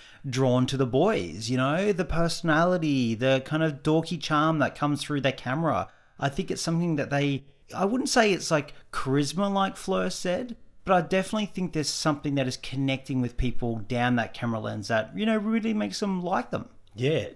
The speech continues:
Speaker 2: definitely. That personality of the boys is shining through, and we say they've got a kind of disarming charm about them.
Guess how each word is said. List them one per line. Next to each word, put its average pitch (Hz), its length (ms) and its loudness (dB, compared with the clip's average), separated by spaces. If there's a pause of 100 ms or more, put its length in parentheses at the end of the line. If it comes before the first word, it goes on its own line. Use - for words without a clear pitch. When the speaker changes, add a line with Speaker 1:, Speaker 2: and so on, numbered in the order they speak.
Speaker 2:
definitely. 117 560 2
That 104 240 -8
personality 135 720 2
of 107 80 -4
the 120 80 -4
boys 123 420 2
is 135 180 0
shining 123 520 0
through, 165 320 0
and 165 140 0
we 165 80 -2
say 180 380 -2
they've 131 220 -2
got 180 160 0
a 170 60 0
kind 160 240 -4
of 110 160 -6
disarming 127 580 0
charm 127 500 2
about 110 420 -2
them. 98 160 -4